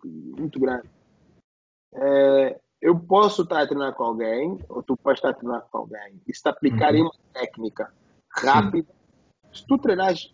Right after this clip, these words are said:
Speaker 1: a defesa pessoal re-, regularmente, tu já sabes o que ele vai fazer. Né?
Speaker 2: Uhum.
Speaker 1: Porque o jiu-jitsu é bem, é, é complexo, mas é simples.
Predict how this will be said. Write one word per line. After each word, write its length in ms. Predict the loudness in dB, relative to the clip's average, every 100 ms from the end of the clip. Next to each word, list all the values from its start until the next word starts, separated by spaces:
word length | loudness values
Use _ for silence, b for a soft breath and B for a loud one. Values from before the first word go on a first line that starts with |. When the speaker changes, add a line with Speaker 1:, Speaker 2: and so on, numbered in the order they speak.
| -16
Speaker 1:
a 60 | -14
defesa 320 | -4 -2 -2
pessoal 540 | -4 -8 -4 -4 -8 _ _ -8
re-, 240 | -2 -2 -2
regularmente, 680 | -2 0 0 0 0 -2 -8 _ _ _ _ _ -2
tu 100 | 2
já 100 | 2
sabes 280 | 4 2
o 20 | 4
que 40 |
ele 60 | 2
vai 100 | 2
fazer. 400 | -2 -4 -6 -8 _ _ _ _
Né? 120 | -6
Speaker 2:
Uhum. 160 | -4 -2
Speaker 1:
Porque 160 | -6 -10
o 220 | _ -4
jiu-jitsu 260 | -2 0
é 40 | 2
bem, 260 | 2 0 -4
é, 280 | -6 -8 -6 -2
é 80 |
complexo, 540 | 0 0 2 0 0 -4
mas 120 | -2
é 60 | -2
simples. 560 | 2 2 2 -4 -10